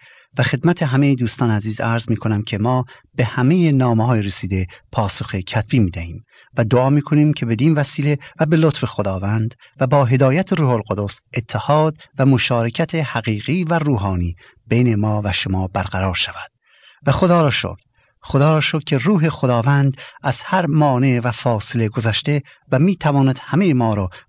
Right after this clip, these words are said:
متحد سازد. هرچند هزاران کیلومتر از هم فاصله داشته باشیم،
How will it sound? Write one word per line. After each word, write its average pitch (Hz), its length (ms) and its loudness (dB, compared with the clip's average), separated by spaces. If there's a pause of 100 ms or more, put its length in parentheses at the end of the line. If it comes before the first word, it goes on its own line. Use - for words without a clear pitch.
متحد 98 380 0
سازد. - 380 -10 (220)
هرچند 110 420 -2 (200)
هزاران 117 460 2
کیلومتر 120 480 0
از 113 160 -6
هم 117 120 0
فاصله 113 420 -2
داشته 117 320 -4
باشیم، 90 380 -6